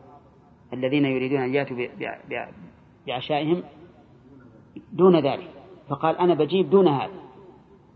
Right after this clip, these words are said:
يكون مذموما ولا غير مذموم؟ ها؟ غير، غير مذموم.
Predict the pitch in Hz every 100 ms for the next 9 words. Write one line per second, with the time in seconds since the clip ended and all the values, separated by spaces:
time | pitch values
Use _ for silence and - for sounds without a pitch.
0 | - _ - - - - _ _ _ -
1 | 320 147 175 165 160 180 165 143 131 139
2 | 127 123 120 123 120 156 - - - -
3 | - - - 139 175 - - - - -
4 | - - - 170 190 - - - 151 190
5 | 160 151 135